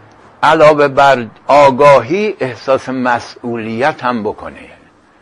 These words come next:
احساس مسئولیت او رو وادار می‌کنه که این کار رو نکنه و احساس مسئولیت در برابر یه مقامی است،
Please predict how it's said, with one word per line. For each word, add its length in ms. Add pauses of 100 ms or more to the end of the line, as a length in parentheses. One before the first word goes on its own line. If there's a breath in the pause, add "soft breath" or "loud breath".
(400 soft breath)
احساس 560
مسئولیت 1000
او 120
رو 100
وادار 460
می‌کنه 380
که 120
این 120
کار 200
رو 80
نکنه 280 (280 loud breath)
و 200
احساس 560
مسئولیت 960 (340 soft breath)
در 140
برابر 520
یه 160
مقامی 760
است، 300